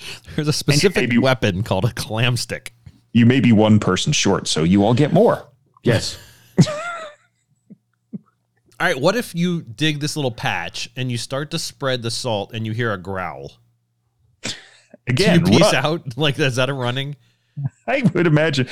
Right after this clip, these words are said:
Speaker 2: Say the whole beach starts to move. Like, you've just disturbed something that was, to your point, Tim, it was prehistoric. It's been laying there in hibernation, and then the
Speaker 1: Right.
Speaker 2: salt just pissed it off.
Speaker 1: Right, like
Speaker 2: And
Speaker 1: Cthulhu comes out.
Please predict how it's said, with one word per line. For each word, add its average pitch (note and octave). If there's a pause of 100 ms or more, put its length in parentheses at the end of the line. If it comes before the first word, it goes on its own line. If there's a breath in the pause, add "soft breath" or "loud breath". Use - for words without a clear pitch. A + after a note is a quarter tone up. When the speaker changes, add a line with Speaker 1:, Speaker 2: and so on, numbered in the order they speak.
(180 loud breath)
Speaker 2:
Say E3
the F3
whole E3
beach G#2+
starts F#2
to F#2
move. D2+ (280)
Like, G2
you've A#2
just -
disturbed F#2
something E2
that -
was, D2
to -
your C#2+
point, -
Tim, C2+
it C2
was C#2+
prehistoric. D2
It's -
been D#2+
laying D2+
there - (600 soft breath)
in E2
hibernation, D#2+
and -
then D2+
the -
Speaker 1:
Right. D3+
Speaker 2:
salt D3+
just - (140)
pissed -
it D#2
off. - (260)
Speaker 1:
Right, B2+
like A2
Speaker 2:
And B2
Speaker 1:
Cthulhu A#2
comes F2+
out. C2+